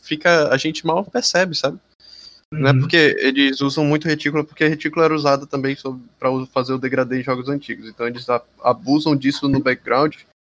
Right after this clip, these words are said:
Speaker 1: pra dar aquela sensação de, de game, né?
Speaker 2: É um, é um
Speaker 1: Mas
Speaker 2: grande jogo, cara. É um grande
Speaker 1: É,
Speaker 2: jogo.
Speaker 1: é um grande
Speaker 2: É um
Speaker 1: jogo.
Speaker 2: jogo.
Speaker 1: E, tipo, às vezes eu olho pra uma folha e a folha tem retícula, sabe? Eu fico, caraca.
Speaker 2: É. Cara, e outra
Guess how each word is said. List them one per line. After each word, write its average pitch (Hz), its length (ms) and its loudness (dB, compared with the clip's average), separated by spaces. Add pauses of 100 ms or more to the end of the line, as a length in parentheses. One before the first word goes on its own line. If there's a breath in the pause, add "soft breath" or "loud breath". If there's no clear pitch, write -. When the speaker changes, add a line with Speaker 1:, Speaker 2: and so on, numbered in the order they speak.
Speaker 1:
pra 123 100 2
dar 127 100 4
aquela 131 260 2
sensação 131 560 -2
de, 131 380 -2 (800)
de 143 80 -4
game, 120 320 0
né? 113 180 -6 (720 loud breath)
Speaker 2:
É 180 60 2
um, 202 220 4
é 214 80 2
um - 20 6
Speaker 1:
Mas - 160 6
Speaker 2:
grande 254 300 4
jogo, 196 260 4 (160)
cara. 117 320 -6 (120)
É 160 40 -10
um 175 80 -8
grande 180 220 -2
Speaker 1:
É, 147 320 8
Speaker 2:
jogo. 123 160 -18
Speaker 1:
é 139 80 0
um 139 80 -2
grande 165 260 -2
Speaker 2:
É 180 40 -2
um - 40 -2
Speaker 1:
jogo. 131 160 4
Speaker 2:
jogo. 101 120 -4
Speaker 1:
E, 147 60 -2
tipo, 151 600 -2
às 143 160 2
vezes 143 480 2
eu 143 140 4
olho 151 320 4
pra - 180 -12
uma 151 160 2
folha 160 500 -2
e 135 80 2
a 131 60 0
folha 139 260 -2
tem 135 160 -4
retícula, 131 540 -6
sabe? 123 220 -14 (240 loud breath)
Eu - 80 -10
fico, - 160 -20
caraca. 151 500 -12
Speaker 2:
É. 165 240 4 (480)
Cara, 190 280 2
e - 180 -2
outra - 260 -4